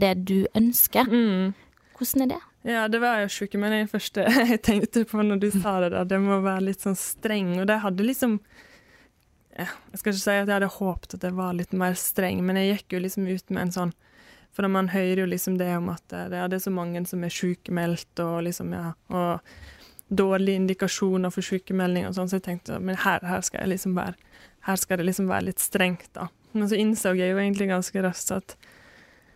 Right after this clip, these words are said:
Speaker 2: det er ikke alltid det er liksom måten å løse og, med å være streng på heller, da. Fordi du vet, du kjenner jo ikke helt pers-,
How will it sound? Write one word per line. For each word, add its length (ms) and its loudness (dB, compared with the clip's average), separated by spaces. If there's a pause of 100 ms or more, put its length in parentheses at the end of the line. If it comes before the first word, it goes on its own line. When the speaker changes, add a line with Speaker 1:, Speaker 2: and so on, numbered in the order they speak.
(360)
Speaker 2:
det 220 -2
er 20 -4
ikke 160 -2
alltid 400 0
det 80 2
er 80 2
liksom 240 2
måten 320 0
å 80 4
løse 600 0 (200)
og, 160 0
med 160 0
å 140 0
være 180 2
streng 380 2 (180)
på 80 0
heller, 320 2
da. 840 -10 (100)
Fordi 220 0 (100)
du 80 4
vet, 240 0
du 240 -2
kjenner 320 4
jo 80 4
ikke 140 2
helt 180 0
pers-, 240 -2